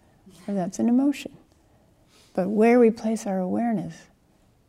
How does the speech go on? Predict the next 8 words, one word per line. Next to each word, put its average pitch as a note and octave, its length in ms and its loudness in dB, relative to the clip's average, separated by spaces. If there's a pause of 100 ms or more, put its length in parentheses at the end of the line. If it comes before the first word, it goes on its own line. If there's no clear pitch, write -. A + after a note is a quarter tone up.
is F3+ 200 -4
in E3 180 -2
the E3+ 80 -4
vast, D#3 600 -10
luminous E3+ 640 -12 (1040)
screen E3 400 -4
of E3 140 -8
awareness. D#3+ 640 -12